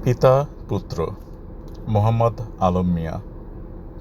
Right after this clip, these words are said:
একটা বাচ্চার আপন মা মারা যাওয়ার পরে বাচ্চার বাবা আরেকখানা নতুন বিয়ে করে। কয়েকদিন পর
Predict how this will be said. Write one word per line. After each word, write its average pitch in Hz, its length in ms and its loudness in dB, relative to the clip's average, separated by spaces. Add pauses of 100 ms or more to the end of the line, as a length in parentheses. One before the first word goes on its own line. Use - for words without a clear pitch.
(1300)
একটা 113 400 6
বাচ্চার 120 480 6
আপন 107 320 2
মা 110 340 0 (240)
মারা 92 320 4
যাওয়ার 95 400 8
পরে 90 420 2 (1000)
বাচ্চার 98 580 6
বাবা 95 440 6
আরেকখানা 92 680 -2 (380)
নতুন 98 360 2
বিয়ে 82 240 2
করে। 73 320 -2 (1500)
কয়েকদিন 92 560 4
পর 95 360 6